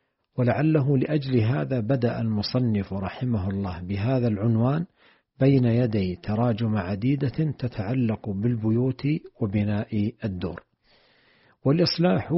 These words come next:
ضد الإفساد، وإصلاح البيت يكون ببنائه البناء المعتدل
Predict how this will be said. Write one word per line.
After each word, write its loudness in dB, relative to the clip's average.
ضد 4
الإفساد، -2
وإصلاح 0
البيت 2
يكون 0
ببنائه 2
البناء 0
المعتدل 0